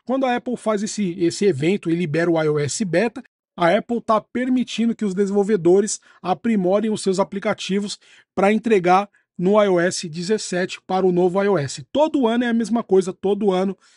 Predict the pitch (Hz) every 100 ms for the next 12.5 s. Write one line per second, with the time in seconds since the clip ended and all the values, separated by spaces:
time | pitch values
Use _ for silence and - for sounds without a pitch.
0 | _ _ _ 185 185 175 170 196 175 196
1 | - 196 190 202 175 202 170 151 151 131
2 | 202 220 170 _ _ _ - - 170 170
3 | - 208 196 - _ 175 220 247 220 175
4 | 170 - 202 202 247 269 262 - 240 -
5 | 196 190 170 185 - 208 165 180 170 160
6 | 160 156 156 156 - 202 147 170 175 _
7 | _ _ - 175 190 240 247 247 208 165
8 | 170 - 214 170 175 170 180 - 156 143
9 | 156 185 170 175 - 160 - - 175 180
10 | - 156 135 131 _ _ _ - 139 147
11 | 190 196 - - - - 196 240 226 220
12 | 220 208 131 135